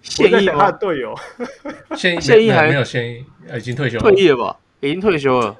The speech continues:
Speaker 3: 退休了，对。
Speaker 2: 跟 LeBron James 有关系不？
Speaker 1: 不对。
Speaker 3: 啊，可以说是没有欸。
Speaker 2: 可以说是没有，
Speaker 3: 对，
Speaker 2: 所以不是队友。
Speaker 3: 对，没有，没有，没有，
Speaker 1: 然后也，
Speaker 3: 不是队友。
Speaker 1: 然后也是退，然后已经退役了。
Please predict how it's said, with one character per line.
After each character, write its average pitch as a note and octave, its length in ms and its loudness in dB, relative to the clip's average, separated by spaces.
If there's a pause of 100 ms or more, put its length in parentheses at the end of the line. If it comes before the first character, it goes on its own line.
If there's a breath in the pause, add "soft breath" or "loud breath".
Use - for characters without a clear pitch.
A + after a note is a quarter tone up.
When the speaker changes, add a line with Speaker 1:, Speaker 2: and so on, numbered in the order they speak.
(100)
Speaker 3:
退 D3 180 -2
休 B2 220 -6
了， C3+ 120 -14
对。 B2+ 220 -12 (100)
Speaker 2:
跟 A#3 120 0
LeBron G#3+ 360 2
James F#3+ 300 -4
有 B2 60 -12
关 C#3 180 -4
系 C3 140 -10
不？ A#2+ 220 -8 (420)
Speaker 1:
不 - 80 -20
对。 - 100 -18 (460)
Speaker 3:
啊， A2+ 1160 -16 (2000)
可 C#3+ 300 -10
以 E3 160 -6
说 C3 300 -10
是 C3+ 180 -12
没 A2+ 280 -12
有 A#2+ 200 -16
欸。 C3+ 180 -20 (1120)
Speaker 2:
可 - 140 -16
以 C#3+ 80 -10
说 D3+ 220 -12
是 D3+ 60 -12
没 B2 120 -12 (140)
有， C3 80 -4 (100)
Speaker 3:
对， C3 100 -6
Speaker 2:
所 F#3 100 -6
以 E3 40 -4
不 B2+ 120 -6
是 - 80 -6
队 C3 200 -4
友。 A#2+ 240 -8
Speaker 3:
对， B2 100 -10
没 - 40 -6
有， B2+ 180 -10 (120)
没 B2 180 -12
有， - 0 -
没 - 0 -
有， B2+ 60 -8
Speaker 1:
然 A2 100 -8
后 D#3+ 300 0
也， B2+ 40 -2
Speaker 3:
不 - 20 0
是 - 0 -
队 B2+ 60 2
友。 B2 140 -4 (220)
Speaker 1:
然 D3 160 -6
后 G3+ 120 2
也 D3 200 2
是 F3+ 200 -6
退， - 240 -8
然 D#3 80 -2
后 A#3 140 4
已 D3+ 40 -2
经 D3 140 -10
退 D#3 300 2
役 C#3 260 -10
了。 - 160 -16